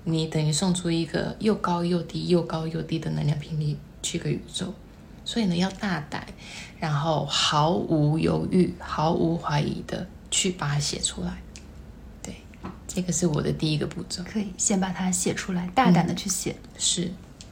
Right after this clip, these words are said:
Speaker 2: 这，大家可以关注一下东京小姐的能量笔记，<laughs> 我会把，哎，那个链接放在下面。
Speaker 1: 我，我现在，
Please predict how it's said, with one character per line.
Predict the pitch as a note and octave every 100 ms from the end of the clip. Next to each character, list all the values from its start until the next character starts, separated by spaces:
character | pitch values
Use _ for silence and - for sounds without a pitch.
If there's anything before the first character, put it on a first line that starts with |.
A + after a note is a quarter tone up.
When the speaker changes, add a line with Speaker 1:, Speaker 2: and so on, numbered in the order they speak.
| - - -
Speaker 2:
这， | - G3+ - - -
大 | A#3
家 | A3+
可 | A#3+ A3+
以 | G3 - - - - - -
关 | G#3+ G#3
注 | A3 G3
一 |
下 | F#3 G3+
东 | G3 G#3+
京 | G#3+ G#3+
小 | G3+ F#3
姐 | G3 F#3
的 | E3+ F3+ -
能 | D4 A3+
量 | A3 E4+ F4+ F4
笔 | C#4 -
记， | - F4 F4+ G#4 F#4
<laughs> | - - -
我 |
会 | A#3+ C#4
把， | A3+ G3+ - -
哎， | - B3
那 | C4+ B3
个 | A3
链 | A3 B3
接 | A#3 A#3+
放 | B3+
在 | A3+
下 | B3+ - F#4+ E4
面。 | E4 G#4 - - - - A3
Speaker 1:
我， | G3 -
我 |
现 | F#3 C4+
在， | C#4+ C#4